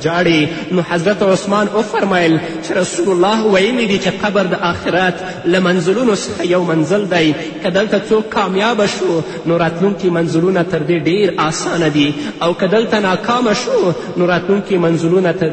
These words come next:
دې ډېر سخت دي. او د حضرت عثمان رضی الله عنه دا هم ویلي دي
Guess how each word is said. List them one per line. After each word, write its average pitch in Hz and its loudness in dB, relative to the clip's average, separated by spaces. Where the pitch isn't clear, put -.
دې 165 0
ډېر 214 4
سخت - -6
دي. 143 0
او 160 2
د 160 2
حضرت 185 2
عثمان 208 0
رضی 190 0
الله 202 0
عنه 190 2
دا 214 2
هم 214 0
ویلي 180 2
دي 156 2